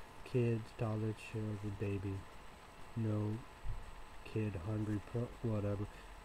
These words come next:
The little gold links down below. You are badassery. Love you, appreciate the Deadpool. You better hunt. Thinking that means I have to be appreciated. Like, 'cause YouTube is YouTube one,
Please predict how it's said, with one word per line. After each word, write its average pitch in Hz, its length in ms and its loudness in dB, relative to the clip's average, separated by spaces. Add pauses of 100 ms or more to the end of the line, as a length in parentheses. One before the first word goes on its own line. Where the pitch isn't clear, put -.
The 117 60 2
little 113 300 4
gold 139 280 8
links 127 260 6 (460)
down 113 240 4
below. 101 180 2 (320)
You 131 160 10
are 143 80 12
badassery. 123 840 6 (540)
Love 120 260 6
you, 113 140 6
appreciate 123 280 2 (160)
the 104 320 2
Deadpool. 113 440 4 (320)
You 127 160 2
better 110 200 2
hunt. 107 260 0 (760)
Thinking 123 260 6
that 113 80 4
means 110 260 4
I 104 80 2
have 101 120 0
to 110 40 0
be 104 140 0
appreciated. 107 500 0 (1700)
Like, 101 120 0 (560)
'cause 127 100 2
YouTube 160 320 6
is 160 100 6
YouTube 143 320 4
one, 156 360 8